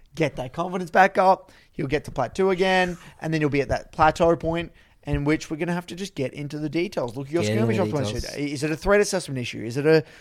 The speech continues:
Speaker 1: jungle awareness issue? Is it you're not grouping up for fights enough? What is it exactly? And then we'll just get into that.
Speaker 2: Get into the details.
Speaker 1: There has to be something.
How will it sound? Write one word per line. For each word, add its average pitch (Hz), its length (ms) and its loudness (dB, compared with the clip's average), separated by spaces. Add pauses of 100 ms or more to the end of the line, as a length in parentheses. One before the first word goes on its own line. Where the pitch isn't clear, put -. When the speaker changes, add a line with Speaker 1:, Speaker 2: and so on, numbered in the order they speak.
(120)
Speaker 1:
jungle 208 400 2
awareness 131 380 -2
issue? 117 180 -8
Is 123 220 -6
it 143 220 2 (360)
you're 156 500 10
not 156 280 0
grouping 160 260 0
up 160 80 -4
for 156 80 -14
fights 185 380 4
enough? 120 200 -4
What 165 160 4
is 196 140 2
it 202 80 2
exactly? 131 500 -6 (200)
And 113 80 -8
then 117 80 -8
we'll 135 80 -2
just 131 100 -10
get 147 120 -4
into 175 200 -6
that. - 220 -12 (880)
Speaker 2:
Get 113 380 -6
into 107 280 -6
the 98 120 -6
details. 101 580 -6
Speaker 1:
There - 80 -6
has 156 240 2
to 160 80 -10
be 160 80 -4
something. - 480 -8